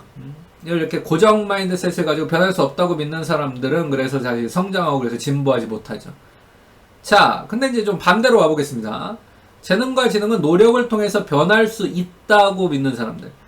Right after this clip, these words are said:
노력하면은 재능과 지능이 심화되고 진보하고 발전하고 성장한다고 믿는 사람들 어떨까요? 사실 전혀 달라요. 그리고 캐럴 드웩이라는 사회심리학자가 바로 이 사람들에 대해서는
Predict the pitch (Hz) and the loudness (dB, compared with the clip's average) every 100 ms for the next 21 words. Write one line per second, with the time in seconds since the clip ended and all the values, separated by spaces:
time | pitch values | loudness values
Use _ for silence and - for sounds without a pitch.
0 | _ _ _ 143 185 277 277 240 233 220 | _ _ _ 4 6 6 6 2 2 2
1 | 233 185 170 208 214 214 202 165 170 180 | 0 0 0 0 0 0 0 0 -4 -4
2 | 240 240 226 190 175 175 185 190 185 160 | -2 0 0 -2 -4 -2 -2 0 -2 0
3 | 139 139 180 175 170 208 220 220 202 175 | 0 0 -2 -2 0 -2 2 0 0 -2
4 | 160 156 143 156 151 151 139 120 127 123 | -2 -2 -2 -2 -2 0 0 0 0 0
5 | 107 - - - - 160 - 110 - - | -2 -10 -10 -8 -2 -2 0 -6 -8 -16
6 | _ _ _ - 226 269 - - 135 202 | _ _ _ -10 -8 -6 -8 -8 2 4
7 | 170 113 107 123 - - 143 - _ _ | 4 2 -4 -16 -20 -20 -20 -20 _ _
8 | _ _ 202 214 - 269 277 226 226 220 | _ _ -8 -6 0 6 6 8 4 4
9 | 226 214 208 220 226 220 208 180 180 170 | 2 0 0 2 2 2 -2 -4 -4 -4
10 | 190 185 165 165 147 120 - 170 202 190 | -2 -2 -2 2 2 2 -4 0 0 0
11 | 175 165 143 127 123 135 170 | 0 0 0 -2 -4 -8 -10